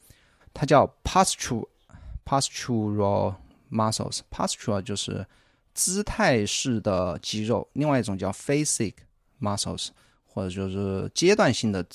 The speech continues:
肌肉。那什么是 postural muscles 呢？就是人，啊，就好像我刚才讲J T一样，就是人从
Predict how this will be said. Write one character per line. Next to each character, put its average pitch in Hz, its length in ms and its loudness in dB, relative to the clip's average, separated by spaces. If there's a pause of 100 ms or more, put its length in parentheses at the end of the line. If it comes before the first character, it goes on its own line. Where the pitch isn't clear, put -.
(160)
肌 110 220 -6
肉。 104 180 2 (200)
那 175 100 -2
什 123 140 2
么 117 100 2
是 - 80 0
postural 107 840 0
muscles 107 600 -4
呢？ - 180 -8
就 - 100 -8
是 101 360 -6
人， 113 500 0 (680)
啊， 92 520 0 (260)
就 - 80 -4
好 135 160 0
像 123 220 2
我 - 80 -4
刚 117 160 0
才 104 100 0
讲 - 200 -4
J 104 160 0
T - 180 -8
一 98 40 -2
样， 92 180 -6
就 143 180 0
是 139 60 4
人 107 420 2 (460)
从 110 600 2